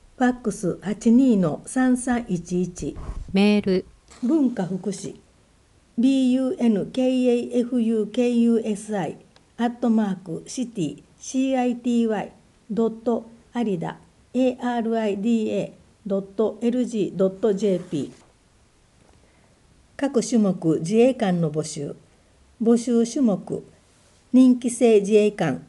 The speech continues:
Speaker 1: ほか。詳しくはお問い合わせください。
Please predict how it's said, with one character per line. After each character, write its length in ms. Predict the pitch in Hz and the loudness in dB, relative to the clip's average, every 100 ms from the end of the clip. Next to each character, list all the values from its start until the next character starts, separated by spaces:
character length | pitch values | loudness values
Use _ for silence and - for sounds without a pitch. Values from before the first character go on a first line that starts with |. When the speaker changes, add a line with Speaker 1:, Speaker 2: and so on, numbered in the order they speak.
| _ | _
Speaker 1:
ほ 120 | - | -10
か。 300 | 185 185 185 - _ _ _ _ | -6 -6 -8 -12 _ _ _ _
詳 180 | 269 294 | 0 0
し 140 | 294 247 | 0 -6
く 160 | 202 | 0
は 180 | 185 - | 0 0
お 60 | 196 | -2
問 220 | 254 254 | 0 2
い 40 | |
合 100 | 247 | 2
わ 100 | 233 | 0
せ 120 | 233 | 0
く 120 | 220 185 | -4 -2
だ 120 | 180 | -2
さ 200 | 170 | -2
い。 80 | 139 | -6